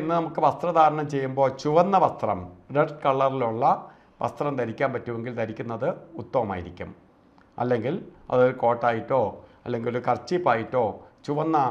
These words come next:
വസ്ത്രം ധരിക്കുന്നത് നന്നായിരിക്കും. സ്ത്രീകളാണെങ്കിൽ ചുവന്ന പൊട്ട് നെറ്റിയിൽ തൊടുക, കുങ്കുമ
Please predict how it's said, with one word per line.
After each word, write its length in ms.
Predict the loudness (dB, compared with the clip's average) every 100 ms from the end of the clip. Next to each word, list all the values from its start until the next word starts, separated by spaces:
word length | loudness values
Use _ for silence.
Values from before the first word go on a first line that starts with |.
| -4 -6
വസ്ത്രം 340 | -6 -6 -6 -6
ധരിക്കുന്നത് 400 | -8 -8 -8 -8 -8
നന്നായിരിക്കും. 540 | -8 -8 -10 -12 -14 -14 -20 _ -8
സ്ത്രീകളാണെങ്കിൽ 600 | -2 2 2 0 0 -4 -2
ചുവന്ന 300 | 2 2 0 -2
പൊട്ട് 300 | -4 -2 -2 -2 -12 _ _ -10
നെറ്റിയിൽ 340 | -8 -6 -4 -4 -6 -8 -10
തൊടുക, 260 | -8 -2 -2 -4 -8 -20 _
കുങ്കുമ 300 | -2 0 2